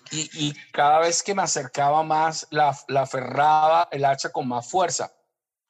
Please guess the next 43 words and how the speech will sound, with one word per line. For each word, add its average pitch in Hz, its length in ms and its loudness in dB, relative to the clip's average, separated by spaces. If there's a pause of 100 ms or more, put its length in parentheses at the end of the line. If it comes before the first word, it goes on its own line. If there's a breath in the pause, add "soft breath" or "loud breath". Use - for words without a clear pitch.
(320)
Porque 143 440 -2
sí, - 460 -6
acá 156 220 0
adentro 139 360 -4
me 156 120 -8
tenía 123 320 -10
que 156 80 -8
enfrentar, 139 800 -4
tenía 127 220 -10
que 151 80 -10
saldar 127 520 -4
deudas 165 420 -2
con 117 220 -10
algo. 104 340 -12 (360 loud breath)
Entonces, 170 480 -2
eso 160 180 -4
es 165 40 -8
lo 170 160 -4
que 143 100 -6
a 127 40 -6
mí 123 100 -6
me 127 140 -6
pasa 143 540 -4
cuando 139 520 -4
entro 139 560 -8
al 131 140 -10
territorio 123 760 -8 (400)
de 143 100 -2
la 127 100 -2
ficción 131 680 -6
y 160 140 -8
me 143 140 -6
toca 147 460 -4
abarcarme. 110 880 -4
Vuelvo 127 220 -8
y 143 60 -14
te 147 80 -6
repito, 131 420 -10
tuve 180 300 -2
una 196 140 -6
infancia 131 560 -4
bastante 143 760 -4
rica 131 480 -10